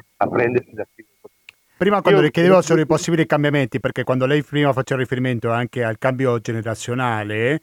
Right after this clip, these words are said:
Speaker 2: molti di quelli che sono oggi nel governo, compreso il suo principale responsabile,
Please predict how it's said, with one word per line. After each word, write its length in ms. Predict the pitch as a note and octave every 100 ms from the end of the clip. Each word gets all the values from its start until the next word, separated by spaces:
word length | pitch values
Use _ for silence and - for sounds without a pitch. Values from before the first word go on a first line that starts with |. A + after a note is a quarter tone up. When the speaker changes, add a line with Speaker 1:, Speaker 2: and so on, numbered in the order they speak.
| -
Speaker 2:
molti 420 | C3+ E3+ G3+ E3
di 80 | C#3+
quelli 200 | C#3+ C#3
che 100 | C3+
sono 200 | C#3+ C#3
oggi 180 | C3+
nel 100 | B2+
governo, 420 | B2 C3 D3+ C3 C#3
compreso 640 | A#2 A#2 B2+ - B2 A2
il 60 | G#2+
suo 180 | C3
principale 500 | A#2 A#2+ A#2 A#2 A#2+
responsabile, 1080 | A#2+ A#2+ - B2 A2+ C3+ A2+ A2+ A2+ A#2 C#3